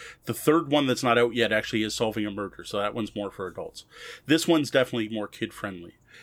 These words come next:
And you are at a theme park called Lucky Llama Land with all rides themed after llamas. Three hooligans have sabotaged three of the rides at the theme park.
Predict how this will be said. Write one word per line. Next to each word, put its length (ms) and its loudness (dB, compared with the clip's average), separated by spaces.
And 380 4
you 220 -2
are 160 4
at 360 6
a 140 0
theme 300 4
park 320 0
called 360 2
Lucky 300 2
Llama 340 4
Land 440 -4
with 260 -4
all 300 4
rides 680 -2
themed 320 -4
after 240 2
llamas. 560 0
Three 360 2
hooligans 760 2
have 160 2
sabotaged 880 2
three 320 -4
of 100 0
the 100 4
rides 560 2
at 240 4
the 100 2
theme 320 -2
park. 380 -14